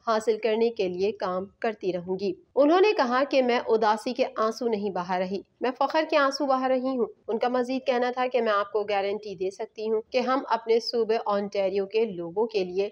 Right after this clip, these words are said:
सबसे ज्यादा अहमियत की हामिल चीजों को ठीक करने के लिए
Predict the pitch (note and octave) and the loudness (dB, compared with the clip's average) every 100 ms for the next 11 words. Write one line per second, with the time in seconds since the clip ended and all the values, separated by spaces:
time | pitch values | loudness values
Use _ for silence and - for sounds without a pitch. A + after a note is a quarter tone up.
0 | - - D4+ D4+ D#4 C#4+ B3 A#3+ - A3+ | -6 0 0 2 0 2 2 0 -2 -4
1 | F#3 G#3 G#3 - G#3+ G3 F#3+ F3+ F#3+ G3+ | -4 -2 -2 -4 -6 -4 -4 -2 -2 -4
2 | - F3+ G#3+ G#3 F3+ - - G3+ G3+ A#3 | -10 -4 -2 0 -4 -4 -8 -6 -2 0
3 | A3 B3 B3+ A#3+ A#3 A#3+ | 2 0 2 2 4 2